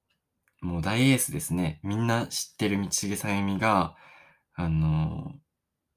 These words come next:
卒業して、で、モーニング娘。ワンファイブになって、で、まあ、多分、誰も知らないグループになっちゃってる時。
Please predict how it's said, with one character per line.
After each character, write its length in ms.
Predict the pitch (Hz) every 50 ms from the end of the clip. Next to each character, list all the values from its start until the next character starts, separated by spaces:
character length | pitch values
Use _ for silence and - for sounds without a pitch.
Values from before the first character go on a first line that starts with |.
| _ _ _
卒 340 | - - 170 156 - 190 180
業 180 | 165 95 92
し 140 | 87 - -
て、 380 | - - 135 117 82 76 - _ _ _ _ _ _ _ _ _ _ _ _ _ _ _ _ _
で、 80 | - 92
モ 120 | 98 113
ー 20 | 131
ニ 100 | 143 143
ン 40 | 139
グ 40 | 135
娘。 480 | 131 131 - 87 87 80 80 78 - - -
ワ 120 | 104 117
ン 80 | 135 139
フ 100 | - 156
ァ 80 | 139
イ 20 | 123
ブ 140 | 95 87 80
に 100 | 80 82
な 80 | 82 78
っ 80 | -
て、 460 | - - - 101 95 87 76 76 - - - - - - - - - _ _ _ _ _ _ _ _ _ -
で、 60 | 110
ま 80 | 110
あ、 20 | 107
多 140 | - 120 113
分、 300 | 107 90 82 78 78 - _ _ _ _ _ _ _ _ _ _ _ _ -
誰 200 | - 104 120 139
も 100 | 156 165
知 160 | 156 - 170
ら 80 | 156 151
な 140 | 151 156
い 40 | 151
グ 80 | 143 147
ル 80 | 147 143
ー 20 | -
プ 80 | 95
に 60 | 85
な 80 | 82 80
っ 40 | 78
ち 80 | -
ゃ 40 | 80
っ 60 | 78
て 100 | - -
る 100 | 78 80
時。 320 | 78 80 78 - - -